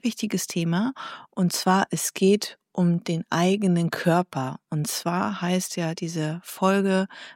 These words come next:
„Mein Körper gehört mir.“ Und das ist auch schon ein ganz starker Satz, den man sich selber einprägen kann.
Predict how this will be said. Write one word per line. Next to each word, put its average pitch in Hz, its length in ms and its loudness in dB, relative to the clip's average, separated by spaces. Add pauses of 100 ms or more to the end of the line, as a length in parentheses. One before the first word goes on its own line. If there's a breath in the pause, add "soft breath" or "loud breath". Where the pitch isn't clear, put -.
„Mein 196 380 6
Körper 190 440 2
gehört 175 520 0
mir.“ 170 500 4 (540 loud breath)
Und 175 160 2
das 180 160 4
ist 196 100 0
auch 185 140 0
schon 185 240 0
ein 185 140 -2
ganz 175 280 2
starker 165 460 -2
Satz, - 520 -2 (400 soft breath)
den 170 140 0
man 165 160 0
sich 160 160 -4
selber 165 420 0
einprägen 190 680 2
kann. 175 400 -2